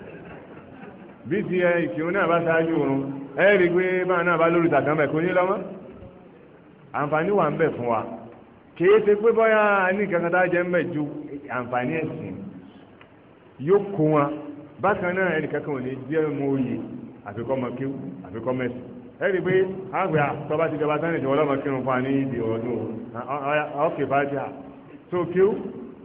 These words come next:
gbogbo kìíní yóò jẹ́ kẹ́sìn ọgbà rẹ̀ sí. Tá a bá ní àwòjẹ,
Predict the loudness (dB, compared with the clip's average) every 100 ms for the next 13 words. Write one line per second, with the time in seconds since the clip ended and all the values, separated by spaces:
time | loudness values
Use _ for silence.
0 | -20 -20 -20 -20 -20 -20 -20 -4 2 4
1 | 4 2 2 2 2 2 2 2 0 0
2 | -2 -2 -2 -6 -10 -16 -20 -20 -20 -10
3 | -4 -2 -2 -4 -6 -4 -2 -2 -4 -8
4 | -10